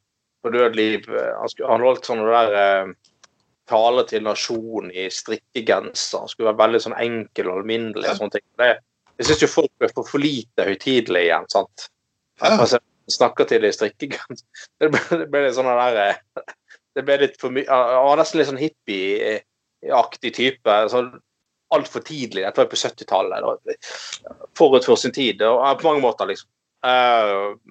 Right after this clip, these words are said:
Speaker 1: ja.
Speaker 2: Nei, jeg, det kan
Speaker 1: Ja.
Speaker 2: være det. Jeg, jeg lik-, av grunnen til at han har ikke funnet noen store skon-, jeg synes egentlig Nix-, eh, Jimmy Carter var en god president, men altså,
Speaker 1: Ja, ja.
Speaker 2: han har et eller annet med at det som jeg ikke tåler med politikken, når han sier at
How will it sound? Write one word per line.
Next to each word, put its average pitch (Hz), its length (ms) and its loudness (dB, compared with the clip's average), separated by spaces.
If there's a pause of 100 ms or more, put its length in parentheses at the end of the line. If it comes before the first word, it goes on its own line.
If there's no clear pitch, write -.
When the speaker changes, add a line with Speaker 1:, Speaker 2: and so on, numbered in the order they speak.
(580)
Speaker 1:
ja. 120 100 -12 (1700)
Speaker 2:
Nei, 220 140 4
jeg, 180 460 4 (240)
det 156 100 -2
kan 139 140 2
Speaker 1:
Ja. - 20 2
Speaker 2:
være 135 160 2
det. 139 160 4
Jeg, 131 240 0 (140)
jeg 147 180 2
lik-, - 400 -8 (240)
av 135 200 0
grunnen 117 160 0
til 123 100 0
at 135 60 0
han 127 80 2
har 131 80 2
ikke - 140 -10
funnet 117 140 2
noen 110 80 -2
store 113 200 2
skon-, - 320 -2
jeg 117 360 -2
synes 123 280 2
egentlig 98 500 0
Nix-, - 280 -4 (100)
eh, 107 320 4
Jimmy 101 240 -2
Carter 95 240 0
var 98 80 -2
en 95 80 -2
god 101 120 0
president, 147 420 0
men 214 100 2
altså, 196 240 2 (360)
Speaker 1:
Ja, 135 160 2
ja. 170 100 4
Speaker 2:
han 190 80 -2
har 214 60 2
et 196 180 -2
eller 170 100 0
annet 151 140 0
med 170 100 2
at 180 140 0 (720)
det 147 120 4
som 170 120 0
jeg 147 100 0
ikke 131 100 -2
tåler 110 240 0
med 110 80 -6
politikken, 120 440 -2
når 127 80 2
han 127 100 2
sier 123 180 2
at - 220 -10